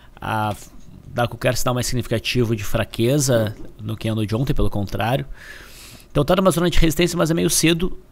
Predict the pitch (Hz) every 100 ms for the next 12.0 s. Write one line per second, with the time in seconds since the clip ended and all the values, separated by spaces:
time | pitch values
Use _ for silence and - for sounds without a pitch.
0 | - - - - - 139 151 - 139 135
1 | 131 175 170 139 123 139 143 131 127 135
2 | - 131 - 131 - 131 135 131 - 143
3 | 147 156 156 - - - 151 139 147 151
4 | - - - 143 131 131 135 143 - 135
5 | 131 139 135 127 123 127 147 - - -
6 | - - - - - - 139 139 143 156
7 | 147 139 160 170 175 165 - - - 147
8 | - 185 - 131 - - 139 135 139 135
9 | 147 170 156 123 147 - 160 135 147 -
10 | - - 185 131 113 - 135 139 123 131
11 | - 139 - - 139 143 139 131 -